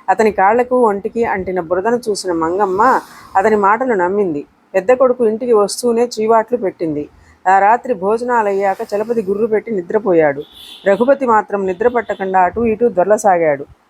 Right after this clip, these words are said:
అంతా గమనిస్తున్న నందయ్య రఘుపతితో, "చిన్నోడా, అన్న కష్టపడ్డాడు కాబట్టి హాయిగా నిద్రపోతున్నాడు.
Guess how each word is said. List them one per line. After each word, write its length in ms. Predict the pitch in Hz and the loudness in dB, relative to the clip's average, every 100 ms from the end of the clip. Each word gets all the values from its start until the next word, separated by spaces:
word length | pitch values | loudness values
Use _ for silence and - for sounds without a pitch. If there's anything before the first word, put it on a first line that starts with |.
| - | -4
అంతా 400 | 180 226 233 269 226 | 0 0 2 2 2
గమనిస్తున్న 580 | 202 220 220 - 220 208 | -2 -2 -4 -4 -4 -2
నందయ్య 500 | 185 170 202 226 202 | -2 -4 0 2 2
రఘుపతితో, 760 | 170 160 220 202 - 247 233 156 _ _ _ _ - | 0 -2 -6 -4 0 2 2 0 _ _ _ _ -8
"చిన్నోడా, 680 | 196 220 208 190 220 330 392 _ _ - | -2 0 2 4 4 2 -2 _ _ -2
అన్న 220 | 185 262 | 0 0
కష్టపడ్డాడు 760 | 269 214 - 294 277 226 220 | 0 -2 -2 -2 0 2 2
కాబట్టి 440 | 202 196 190 190 269 | 4 2 2 -2 -2
హాయిగా 500 | 208 208 208 196 254 | 2 2 2 2 0
నిద్రపోతున్నాడు. 880 | 214 180 233 208 180 165 160 147 | 0 -4 -4 -4 -6 -4 -2 -4